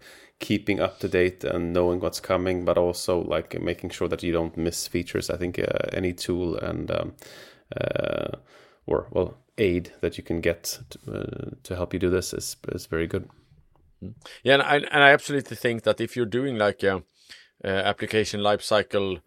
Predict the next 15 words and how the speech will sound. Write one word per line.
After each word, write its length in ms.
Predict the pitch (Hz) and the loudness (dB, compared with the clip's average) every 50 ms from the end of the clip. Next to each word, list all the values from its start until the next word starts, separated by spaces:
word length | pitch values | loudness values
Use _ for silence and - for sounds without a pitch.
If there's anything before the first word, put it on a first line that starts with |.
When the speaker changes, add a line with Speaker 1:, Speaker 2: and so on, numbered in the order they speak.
| _ _ _ - | _ _ _ -4
Speaker 2:
management 760 | 95 101 104 98 98 90 - - 101 98 92 92 90 - - | 0 0 0 0 -2 -6 -8 -6 -4 -4 -4 -6 -8 -12 -10
with 340 | 87 98 101 98 87 90 - | -6 -4 -4 -4 -4 -10 -12
some 240 | - - 98 92 85 | -6 -6 -6 -6 -4
kind 260 | - 98 98 95 92 | -6 -4 -4 -4 -4
of 120 | 95 85 | -4 -4
an 180 | 98 95 95 92 | -4 -6 -6 -4
agile 500 | - 104 101 92 82 101 98 95 92 92 | -2 0 0 0 2 2 2 2 2 -2
approach, 580 | 90 - - 101 107 131 131 - - - - _ _ - - - - _ - | -4 -2 0 2 2 2 0 -4 -10 -12 -12 _ _ -20 -20 -20 -20 _ -8
you 100 | 113 113 | -6 -6
should 220 | - - 110 92 | -4 -4 -4 0
definitely 480 | 110 120 110 - 110 113 101 - 101 104 | 0 0 0 0 -6 -8 -8 -6 -6 -6
move 260 | 101 101 101 101 92 | -4 -4 -4 -4 -4
the 120 | 98 98 - | -4 -6 -6
features 480 | - 107 104 - - 98 98 92 - | -6 -8 -8 -6 -6 -6 -6 -6 -4
into, 600 | 101 101 98 92 - - - 90 90 87 87 85 | -6 -6 -6 -8 -10 -6 -6 -4 -4 -4 -6 -8